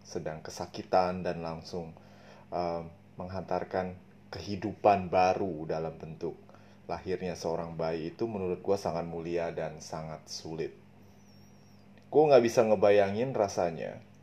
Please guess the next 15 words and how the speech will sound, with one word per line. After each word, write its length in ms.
karena 400
gua 240
belum 400
jadi 320
ayah, 320
tapi 400
hopefully 960
I 400
really 400
wanted 320
to 80
be 320
a 80
dad. 480
Dan 400